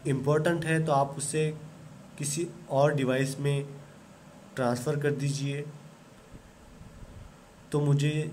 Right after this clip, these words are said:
इसे format ही करना है तो मैं यस कर देता हूँ।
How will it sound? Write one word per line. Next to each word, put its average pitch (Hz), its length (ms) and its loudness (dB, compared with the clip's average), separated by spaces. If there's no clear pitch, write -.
इसे 160 200 0
format 143 720 2
ही 156 100 2
करना 147 300 6
है 143 340 2
तो 135 80 -4
मैं 143 200 0
यस 143 360 2
कर 123 140 0
देता 95 280 -4
हूँ। - 160 -10